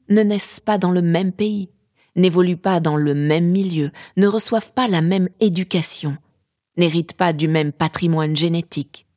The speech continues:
ne disposent pas du même potentiel intellectuel, n'ont pas la même personnalité. Cela dit, tout devrait être fait pour qu'ils soient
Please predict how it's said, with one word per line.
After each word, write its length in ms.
ne 80
disposent 500
pas 220
du 100
même 240
potentiel 680
intellectuel, 880
n'ont 200
pas 320
la 160
même 340
personnalité. 960
Cela 300
dit, 340
tout 120
devrait 380
être 260
fait 240
pour 160
qu'ils 180
soient 300